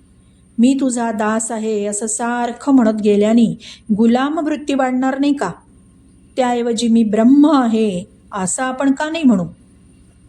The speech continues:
महाराज म्हणाले, "ज्ञानमार्ग असो की भक्तिमार्ग असो, खरा मी कोण आहे हे ओळखण्यासाठीच सर्व साधनं असतात. आज आपल्याजवळ खोट्या मीचं प्राबल्य आहे,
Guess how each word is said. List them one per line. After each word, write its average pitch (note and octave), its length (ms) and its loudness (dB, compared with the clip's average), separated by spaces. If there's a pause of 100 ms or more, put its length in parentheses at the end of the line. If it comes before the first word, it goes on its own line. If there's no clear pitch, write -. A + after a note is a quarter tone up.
(800)
महाराज F#3 420 -2
म्हणाले, F#3 380 -2 (680)
"ज्ञानमार्ग G#3+ 720 0
असो F#3+ 640 -4
की A3 80 -4
भक्तिमार्ग A#3 680 0
असो, F3+ 520 -4 (440)
खरा C4 340 0
मी C4+ 320 2
कोण B3 200 2
आहे G#3+ 320 0
हे A3+ 160 2
ओळखण्यासाठीच A3+ 1080 -2
सर्व A3 220 -6
साधनं F3+ 480 -4
असतात. F3 360 -6 (1120)
आज G3+ 480 -6
आपल्याजवळ G#3 680 -2 (100)
खोट्या A#3+ 420 -2
मीचं A#3+ 420 -2
प्राबल्य A#3+ 640 -2
आहे, F3+ 260 -10